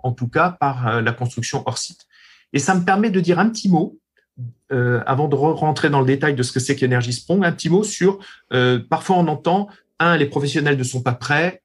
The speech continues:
et deux, euh, il y a encore des techniques à inventer. Donc, euh, c'est un peu comme pour, euh, l'énergie, euh, n'espérez pas dans la décennie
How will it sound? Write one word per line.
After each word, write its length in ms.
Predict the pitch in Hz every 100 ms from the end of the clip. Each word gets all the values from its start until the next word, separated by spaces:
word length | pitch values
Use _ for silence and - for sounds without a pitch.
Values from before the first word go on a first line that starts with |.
| -
et 80 |
deux, 440 | 127 139 180 196 -
euh, 200 | 131 131 117
il 40 |
y 60 | 135
a 40 |
encore 180 | 131 147
des 120 | 131
techniques 360 | 143 - 175 156
à 100 | 135
inventer. 380 | 123 120 117 - _ _ _ _
Donc, 200 | 120 - - -
euh, 80 | 131
c'est 240 | - 165
un 100 | 185
peu 140 | 175 196
comme 580 | 190 165 151 139 131 123 -
pour, 560 | 135 - - _ 120
euh, 480 | 117 110 107 101 87 - - - _
l'énergie, 720 | 104 120 120 120 123 160 196 196 _ _ -
euh, 240 | 104 101 - -
n'espérez 600 | 131 143 175 - 127 160
pas 160 | 160 190
dans 120 | 165
la 120 | 135
décennie 720 | 131 135 147 135 151 185 208